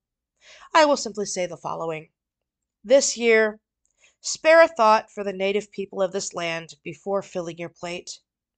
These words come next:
and remember where the history of Thanksgiving really came from. Please, share this episode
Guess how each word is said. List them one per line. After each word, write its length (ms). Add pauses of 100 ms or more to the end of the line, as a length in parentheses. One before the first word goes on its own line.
(380)
and 180
remember 760 (160)
where 300
the 100
history 600
of 100
Thanksgiving 720
really 340
came 320
from. 380 (1080)
Please, 640 (460)
share 320
this 200
episode 600